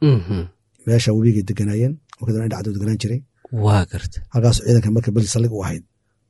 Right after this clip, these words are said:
Speaker 2: Marka
Speaker 1: Waa
Speaker 2: Kismaayo laga
Speaker 1: gartay.
Speaker 2: reebo. Meesha la geeyey, saas waxaan tukanay.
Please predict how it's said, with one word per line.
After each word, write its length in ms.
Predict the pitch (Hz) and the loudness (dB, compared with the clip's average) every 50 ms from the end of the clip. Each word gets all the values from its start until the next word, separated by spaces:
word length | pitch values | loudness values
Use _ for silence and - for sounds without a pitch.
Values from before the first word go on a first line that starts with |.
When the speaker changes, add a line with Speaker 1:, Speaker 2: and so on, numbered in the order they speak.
| _ _ | _ _
Speaker 2:
Marka 140 | 151 123 117 | 0 2 2
Speaker 1:
Waa 80 | 107 | 4
Speaker 2:
Kismaayo 220 | 98 98 113 117 110 | 2 2 2 0 0
laga 80 | 107 | 2
Speaker 1:
gartay. 160 | 113 113 101 | 0 0 0
Speaker 2:
reebo. 160 | 107 110 120 143 - _ _ _ _ _ _ _ _ _ _ _ _ _ | 0 -2 -2 -4 -6 _ _ _ _ _ _ _ _ _ _ _ _ _
Meesha 320 | - - 127 123 120 - 113 | -4 0 0 2 2 2 2
la 120 | 110 107 107 | 2 0 -2
geeyey, 300 | 101 104 110 113 123 131 147 - | -2 -2 0 0 0 0 -4 -8
saas 260 | - - 117 123 120 | -8 -2 0 0 0
waxaan 220 | - 113 107 107 98 | 0 -2 -4 -6 -6
tukanay. 400 | - - - 107 113 120 139 | -8 -6 -4 -2 -2 -2 -2